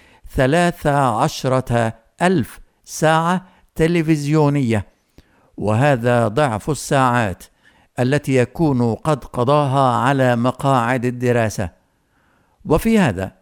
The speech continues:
يكون قد شاهد ما يقارب أربعة عشر ألف جريمة قتل مصورة،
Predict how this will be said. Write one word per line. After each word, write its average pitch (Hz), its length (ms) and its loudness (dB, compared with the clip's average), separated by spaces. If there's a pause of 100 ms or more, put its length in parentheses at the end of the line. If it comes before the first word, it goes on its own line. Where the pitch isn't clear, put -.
(380)
يكون 190 420 2
قد 190 220 -2
شاهد 104 500 -2
ما 131 260 0
يقارب 170 580 0
أربعة 135 880 0
عشر 117 600 0 (120)
ألف 160 280 -4 (380)
جريمة 135 600 -2 (140)
قتل 175 380 -4 (280)
مصورة، 135 840 0